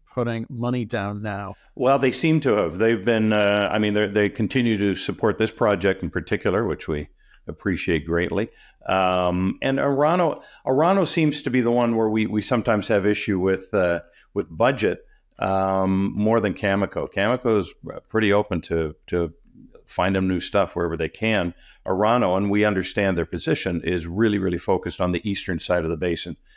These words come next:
Speaker 2: <clears throat> where they need feed, um, five or ten years from now. So, um,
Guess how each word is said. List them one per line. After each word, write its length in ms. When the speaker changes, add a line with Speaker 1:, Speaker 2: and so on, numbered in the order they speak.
Speaker 2:
<clears throat> 400
where 160
they 160
need 260
feed, 400
um, 540
five 300
or 60
ten 240
years 180
from 200
now. 320
So, 580
um, 600